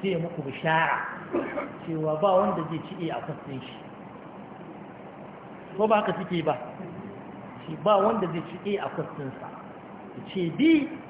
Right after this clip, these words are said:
to, you can. Amma it's hardly.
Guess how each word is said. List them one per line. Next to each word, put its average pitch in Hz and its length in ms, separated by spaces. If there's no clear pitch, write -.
to, 370 300
you 226 180
can. 339 280
Amma 175 840
it's - 180
hardly. 190 440